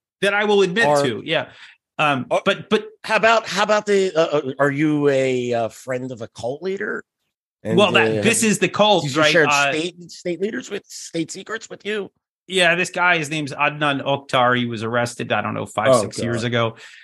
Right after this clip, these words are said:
Speaker 1: Crazy guy that had, like, a news channel with these incredibly tall,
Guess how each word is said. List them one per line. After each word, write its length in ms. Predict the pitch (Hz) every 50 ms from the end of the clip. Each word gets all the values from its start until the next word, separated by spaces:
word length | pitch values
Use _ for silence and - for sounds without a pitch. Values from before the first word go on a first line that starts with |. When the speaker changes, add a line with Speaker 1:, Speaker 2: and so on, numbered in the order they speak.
| - - _ _ _
Speaker 1:
Crazy 480 | - 180 185 196 202 165 180 185 170
guy 720 | 143 120 147 139 135 135 131 131 131 131 131 131 131 127 127
that 300 | 120 117 127 123 120 120
had, 240 | - - 156 151 147
like, 160 | 156 147 -
a 160 | 135 120 117
news 420 | 117 120 120 139 175 190 190 165 -
channel 560 | - - 147 123 113 117 117 117 117 117 120
with 240 | 139 135 131 123 -
these 460 | - 131 123 123 117 117 - - -
incredibly 640 | - 151 143 127 - - 175 180 170 139 143 139 127
tall, 640 | 131 - - - 147 151 156 156 151 151 151 143 143